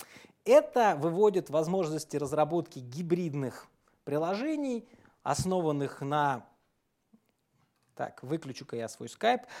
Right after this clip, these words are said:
основанных на, э, том, чтобы, э,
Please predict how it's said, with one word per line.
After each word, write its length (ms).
основанных 760
на, 480
э, 280
том, 240
чтобы, 540
э, 400